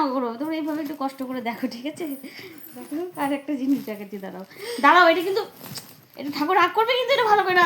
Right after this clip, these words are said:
দেখাতে পারলে। দাঁড়াও। দাঁড়াও না। দেখছিস?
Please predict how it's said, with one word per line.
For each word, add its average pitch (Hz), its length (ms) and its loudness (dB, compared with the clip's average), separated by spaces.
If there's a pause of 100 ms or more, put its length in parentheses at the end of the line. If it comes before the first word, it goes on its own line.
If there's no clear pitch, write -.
দেখাতে 311 260 0
পারলে। 220 160 0 (120)
দাঁড়াও। 330 220 6 (1500)
দাঁড়াও 294 380 6 (120)
না। 339 80 8 (1900)
দেখছিস? 311 400 -12